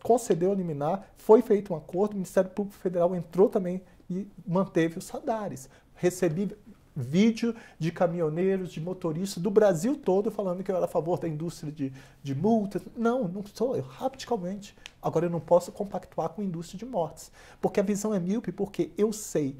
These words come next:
que, aumentando o número de acidentes de trânsito, mais de oitenta por cento dos leitos dos hospitais públicos no setor de ortopedia e traumatologia são ocupados por vítimas de acidente de trânsito. Eu sei que vai repercutir na Previdência.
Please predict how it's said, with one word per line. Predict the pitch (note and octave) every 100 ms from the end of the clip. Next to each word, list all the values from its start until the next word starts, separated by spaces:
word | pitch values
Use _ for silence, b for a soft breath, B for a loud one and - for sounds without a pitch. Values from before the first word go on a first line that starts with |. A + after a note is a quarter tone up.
| B B B
que, | - F#3+ -
aumentando | F3 F#3 F3+ E3+ A#3+ D#4
o | C4
número | A3 F#3
de | E3
acidentes | - C#3 C#3+ C3
de |
trânsito, | C3 F3+ G3+ G3+
mais | E3+ F#3 A#3
de | B3+
oitenta | A3 A3 A3+ A3
por | F3
cento | - E3+
dos | E3+ D3+
leitos | D#3+ D#3 D3+
dos | D3+
hospitais | D3+ D#3 C#3
públicos | - C3+ C3 C3 - B B
no | D3+ G3
setor | F3+ - D3+
de | C3+
ortopedia | D#3 E3 D#3 D3 F3
e |
traumatologia | - D3 C#3 C#3+ B2+ B2+ F#3 G#3
são | - - - A3+ A3 -
ocupados | A3+ A#3 - F#3 G3
por | - G#3
vítimas | G3 A3+ A3+
de |
acidente | G#3+ G#3 G3+
de |
trânsito. | - F#3+ E3+ - - B B -
Eu | G3+
sei | G3+ B3
que | B3
vai | A#3 G#3+
repercutir | - G3 G3 F3 -
na | G#3+
Previdência. | A#3+ B3 B3 G#3+ C#4 C#4+ -